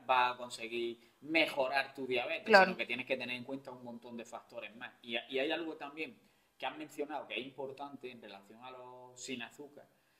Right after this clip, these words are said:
Speaker 1: y, te-, y que también a los integrales, que precisamente cuando tú solo tienes en cuenta detalles de este tipo y acabas pensando, "Bueno, pues como esto tiene fibra,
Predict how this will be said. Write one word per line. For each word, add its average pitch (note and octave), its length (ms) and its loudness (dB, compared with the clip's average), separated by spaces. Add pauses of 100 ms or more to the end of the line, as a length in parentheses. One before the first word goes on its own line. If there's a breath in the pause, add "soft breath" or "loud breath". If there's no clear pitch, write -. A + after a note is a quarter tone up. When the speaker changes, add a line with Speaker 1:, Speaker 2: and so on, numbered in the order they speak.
(180 soft breath)
Speaker 1:
y, B2 260 4
te-, B2+ 100 -2
y A#2+ 140 -2
que A2+ 80 -2
también G#2+ 320 -10
a A#2 60 0
los A#2 280 -4
integrales, A#2+ 580 -8
que - 100 -20
precisamente B2+ 600 -6
cuando G#2+ 280 -14
tú C3+ 120 -10
solo E3 240 -2
tienes D3+ 260 -6
en C#3+ 60 -10
cuenta C3+ 320 -10
detalles A#2 600 -8
de D3+ 80 -12
este C#3+ 220 -8
tipo - 340 -8 (640 soft breath)
y D3+ 80 4
acabas D3 380 0
pensando, C#3+ 440 -4
"Bueno, C3+ 220 -4
pues A2 140 -16
como A#2 200 -18
esto C#3+ 200 -6
tiene D3 260 -4
fibra, F3 360 -2